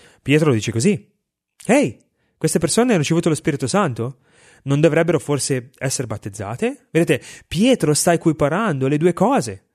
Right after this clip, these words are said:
sono inseparabili. <laughs> E lui lo sapeva, e sapeva che se ci sarebbe stato un qualche ritardo, come nel caso della Samaria,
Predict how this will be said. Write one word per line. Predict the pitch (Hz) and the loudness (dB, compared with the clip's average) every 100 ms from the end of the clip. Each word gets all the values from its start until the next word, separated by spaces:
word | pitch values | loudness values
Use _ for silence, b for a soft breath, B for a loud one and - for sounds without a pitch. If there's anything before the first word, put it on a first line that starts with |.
| _ | _
sono | - 170 | -6 -4
inseparabili. | 190 208 202 269 220 117 - | 0 2 2 2 -2 -8 -10
<laughs> | b b b | b b b
E | 110 147 190 | -4 0 2
lui | 202 285 | 2 4
lo | 233 | 2
sapeva, | 147 262 269 175 - B B | 2 2 2 0 -4 B B
e | 175 | -8
sapeva | 165 202 196 285 247 | -6 -4 -2 0 0
che | 190 | -2
se | 170 | -6
ci | 175 | -4
sarebbe | 190 190 | -2 -2
stato | 190 214 | 0 -2
un | 196 | 0
qualche | 214 214 202 | 0 0 -2
ritardo, | 156 208 277 240 143 156 233 - b b b | -2 0 0 -2 -2 -2 -4 -10 b b b
come | - 170 | -2 0
nel | 156 | 2
caso | 175 160 | 2 2
della | 151 | 0
Samaria, | 143 147 175 120 110 175 | -2 -2 -2 -2 -6 -8